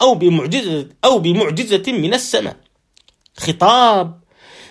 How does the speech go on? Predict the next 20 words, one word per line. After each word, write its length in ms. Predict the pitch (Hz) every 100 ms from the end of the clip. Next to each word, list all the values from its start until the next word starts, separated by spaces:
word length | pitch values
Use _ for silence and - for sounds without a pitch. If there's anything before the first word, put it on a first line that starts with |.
| _ 165
الذي 320 | 175 226 214
قاله 520 | 190 247 233 208 202
قوم 240 | 220 208 180
موسى 360 | 185 233 214
عليه 320 | 160 190 202
السلام 640 | 185 175 175 202 208 180 165
هنا: 460 | 180 190 170 160 -
نسمعه 920 | 160 196 - - 190 220 196 151 135
في 280 | 123 240 247
زماننا، 760 | 165 240 233 120 110 95 85 - _ _ _ _ _ - - - - -
نسمعه 840 | 175 175 - 208 226 160 139 139
في 260 | 135 247 202
زماننا 760 | 208 247 233 156 127 104 90 _ _ _
من 180 | 160 220
المخذلين 960 | 240 220 214 226 185 226 220 160 101 90 -
والمرجفين 840 | 196 220 226 175 226 - 226 175
الذين 420 | 170 180 214 220
قنعوا 480 | 214 247 202 143 165
بتخلفهم 840 | 175 190 - 208 226 202 165 165
وضعفهم 600 | 180 214 202 220 208